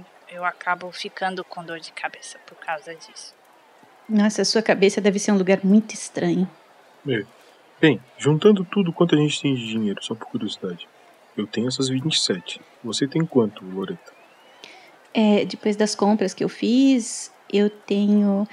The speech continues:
Speaker 2: aliás, espera aí, deixa eu dividir essas moedas aqui, porque eu não quero mais ficar com esse monte de dinheiro que eu vou acabar perdendo.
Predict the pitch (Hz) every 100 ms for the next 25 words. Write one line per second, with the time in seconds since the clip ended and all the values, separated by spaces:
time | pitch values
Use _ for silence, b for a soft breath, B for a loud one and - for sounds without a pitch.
0 | B B 196 240 269 - - 311 302 -
1 | 202 226 262 247 247 220 220 214 196 190
2 | 180 175 - - 254 247 254 247 254 240
3 | 233 233 - 220 220 220 214 220 - 202
4 | 196 196 214 220 220 220 226 247 277 202
5 | -